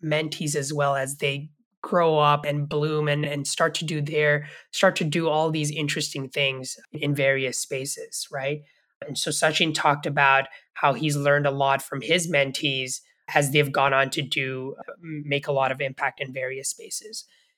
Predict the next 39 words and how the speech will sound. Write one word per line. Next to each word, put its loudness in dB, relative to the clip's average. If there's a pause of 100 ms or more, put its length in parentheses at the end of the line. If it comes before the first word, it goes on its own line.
(140)
And 0
so 6
just 4
think 6
about 2
that. 0
One 2
day 4
your 0
mentee 0 (360)
will -2
teach -2
you 2
a 6
lot, 4
but 0
will 0
also 0
be -2
mentors 0
to -8
other -4
people. -12
So -6
it's -6
a -10
very, 0
very 2
important -8
process. -10 (460)
We 2
all 8
benefit 2
from -2
mentors -2
throughout 0
our 0
entire 0
lives, -4